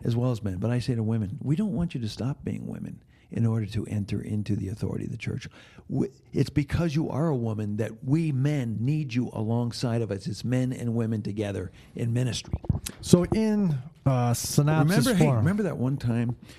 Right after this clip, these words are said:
Speaker 1: when I kinda got mad at Life in the Vine in a leadership meeting?
Speaker 2: Uh-huh.
Speaker 1: When you had
Speaker 2: That one
Speaker 1: scheduled
Speaker 2: time.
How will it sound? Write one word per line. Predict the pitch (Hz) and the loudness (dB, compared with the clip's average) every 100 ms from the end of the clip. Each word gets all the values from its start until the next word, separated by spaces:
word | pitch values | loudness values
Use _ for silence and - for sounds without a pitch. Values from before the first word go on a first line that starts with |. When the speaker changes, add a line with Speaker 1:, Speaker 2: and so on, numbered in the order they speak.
| - - | -16 -12
Speaker 1:
when | - 101 | -4 -4
I | |
kinda | 98 123 120 | -2 0 0
got | 107 98 - | 0 -4 -6
mad | 98 95 98 - - | -4 -2 -4 -6 -10
at | - | -12
Life | - 95 95 | -8 -8 -8
in | |
the | 92 | -10
Vine | 95 90 87 90 87 | -6 -6 -4 -4 -4
in | 87 | -6
a | 87 92 - - - | -6 -8 -12 -16 -6
leadership | 110 101 - - | -4 -2 -4 -4
meeting? | 98 98 95 95 - - | -2 -2 -2 -4 -10 4
Speaker 2:
Uh-huh. | 117 110 131 - - | 4 6 -2 -6 -4
Speaker 1:
When | 110 104 | 0 0
you | 110 120 127 | 0 0 0
had | 113 113 | -2 -2
Speaker 2:
That | - 127 110 | 4 4 6
one | 139 - | 4 4
Speaker 1:
scheduled | |
Speaker 2:
time. | 110 87 80 | 2 0 -2